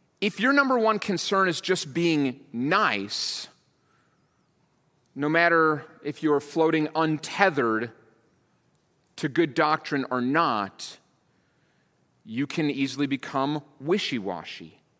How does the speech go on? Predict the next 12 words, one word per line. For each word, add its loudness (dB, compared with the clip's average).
in -2
what -2
you -8
believe. -12
And -2
you -2
can -6
become -2
reticent 0
to -8
point -4
out 0